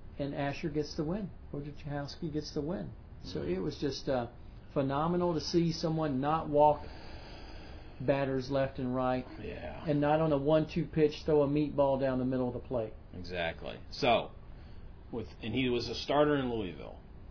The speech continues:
Speaker 2: And this guy was a first-round draft pick of Toronto.
Speaker 1: Yes.
Speaker 2: He had a little cup of coffee with the Astros a couple years ago. Didn't pitch well.
Speaker 1: No.
Speaker 2: They cut him loose. We signed him in April. We know what his starting pitching's been like. His,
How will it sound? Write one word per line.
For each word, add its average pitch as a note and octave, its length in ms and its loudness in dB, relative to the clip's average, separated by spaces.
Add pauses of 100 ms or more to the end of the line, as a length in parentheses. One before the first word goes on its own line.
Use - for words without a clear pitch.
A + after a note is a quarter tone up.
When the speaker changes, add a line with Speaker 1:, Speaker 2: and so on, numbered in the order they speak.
(100)
Speaker 2:
And G#2 100 -6
this C#3+ 100 -4
guy D#3+ 140 4
was A#2 120 0
a - 140 -4
first-round B2 440 -4
draft G#2 280 0
pick E2+ 140 -6
of E2 100 -8
Toronto. E2 540 -6 (100)
Speaker 1:
Yes. - 380 -10 (440)
Speaker 2:
He F#2 260 -4 (220)
had G2 80 -10
a F#2+ 40 -8
little G2 160 -4
cup A#2+ 220 0
of A2 80 -6
coffee A#2 380 2
with G#2+ 180 -2
the G2 140 -2
Astros G#2+ 440 -2
a G2 40 -10
couple G#2 240 -4
years G2 260 -2
ago. F2+ 520 -2 (160)
Didn't G#2+ 280 -4
pitch - 280 -6
well. F2 440 -2 (360)
Speaker 1:
No. B2 260 -4 (120)
Speaker 2:
They G#2+ 120 -2
cut A2+ 240 2
him G#2+ 140 0
loose. F#2+ 380 -2
We G#2+ 140 0
signed G#2 320 -4
him G2 60 -2
in F#2 100 -4
April. F2+ 480 -4 (2500)
We G2+ 120 -4
know A2+ 180 0
what A2 140 0
his F#2+ 140 -6
starting G2 300 -4
pitching's F#2+ 320 -6
been E2+ 200 -8
like. D#2+ 240 -8
His, G2+ 360 -6